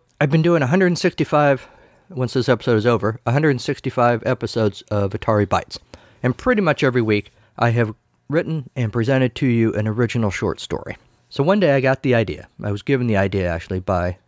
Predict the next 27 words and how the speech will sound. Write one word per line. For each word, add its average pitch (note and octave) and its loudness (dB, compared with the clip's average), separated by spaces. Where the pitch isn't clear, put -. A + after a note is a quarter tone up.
friend C#3+ 0
of A#2 2
the A2 -2
show, G#2+ 2
Jimmy A#2+ 2
G. F#2+ -2
Hi, B2+ 2
Jim. A#2 0
He A3 0
said, A#2+ 0
"Hey, C3+ 2
all G3 2
those F#3+ 0
stories F#3+ 0
you A#2+ -2
do A#2+ 0
on A2 -2
the F2+ -6
podcast, - -4
why C#3 2
don't G#3 0
you D3+ -2
put - -4
them B2 2
in A#2 2
a A#2 0
book?" - -2